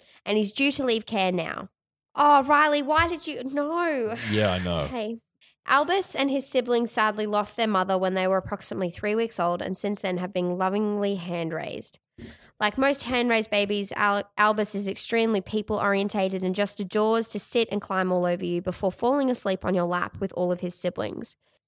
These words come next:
Speaker 1: He's the biggest of his litter and is an adventurous little man who likes to explore and play, but once he's done, back to the human for cuddles he goes. Initially,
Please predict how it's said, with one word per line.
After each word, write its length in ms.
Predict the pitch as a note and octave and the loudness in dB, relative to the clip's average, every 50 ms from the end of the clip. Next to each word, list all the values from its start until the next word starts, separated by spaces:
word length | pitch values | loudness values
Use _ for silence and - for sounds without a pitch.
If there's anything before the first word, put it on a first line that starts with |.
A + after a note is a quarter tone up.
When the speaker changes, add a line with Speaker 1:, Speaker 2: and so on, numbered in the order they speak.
| _ _ | _ _
Speaker 1:
He's 180 | - C4 B3 G#3+ | -2 0 2 2
the 80 | A#3 | 2
biggest 360 | A3 A3 B3 B3 B3+ C#4+ - C#4+ | 4 4 4 4 4 2 2 2
of 80 | B3+ | 2
his 160 | A#3 B3 G#3+ | 2 2 2
litter 160 | G#3+ G#3+ G#3+ G#3+ | 2 2 4 4
and 240 | G#3 G3+ G3+ G3+ G3 | 4 4 2 2 0
is 140 | G3 F#3+ G3 | 0 0 -2
an 120 | F#3+ G3 | -2 -2
adventurous 600 | G3 F#3+ F#3+ F#3+ G#3 A3 A3+ - C4 C4 B3 - | -2 -4 -2 0 0 0 0 0 -2 -2 0 0
little 140 | B3 A#3 A3 | 0 2 2
man 260 | G#3+ G3 F#3+ F#3+ G3 | 2 2 2 2 2
who 120 | G3 F#3 G3 | 2 0 0
likes 360 | F#3+ G3 F#3+ G3 A3 - - | 2 2 2 2 2 0 -2
to 80 | - A#3 | -4 -2
explore 520 | A3 - - - - G3+ G3+ G#3 G#3+ A3+ | -2 -4 -6 -2 0 4 6 6 6 6
and 180 | - - F#3 E3+ | 4 2 -2 -4
play, 460 | - - G3 F#3 F#3 F#3 F#3+ G#3+ B3+ - _ _ _ _ - _ - | -2 0 0 2 2 2 2 0 -2 -6 _ _ _ _ -20 _ -2
but 80 | G#3+ G#3 | 0 2
once 240 | G#3 A3 A3+ A3+ - | 4 4 4 4 0
he's 160 | C4 A#3 - | 0 0 2
done, 340 | A#3+ G#3+ G3 G3+ G#3 G#3 G3+ | 2 4 4 4 4 2 2
back 340 | G3 G3+ G3 - - - - | 2 0 0 0 -6 -16 -10
to 160 | - - A#3+ | -4 -4 -2
the 160 | G#3 G#3 G3+ G3 | 0 0 -2 -2
human 400 | - - G3 F#3 F#3 F#3+ F#3+ F#3 | -2 -4 -4 -2 -2 -2 -4 -4
for 80 | - F3+ | -8 -10
cuddles 460 | - - F3 - - G#2 - - - | -6 -4 -4 -2 -2 -4 -4 -6 -8
he 100 | - - | -8 -8
goes. 480 | - - - - G1+ - - - - - _ _ _ _ _ _ _ _ - | -8 -6 -6 -4 -4 -6 -6 -8 -8 -8 _ _ _ _ _ _ _ _ -6
Initially, 840 | - A3+ A#3+ A#3+ A#3+ - C#4 B3+ B3+ A#3+ A#3+ A#3 A#3 A#3 A#3 A3+ - | -2 2 2 2 2 2 0 0 0 0 0 0 0 -2 -4 -6 -10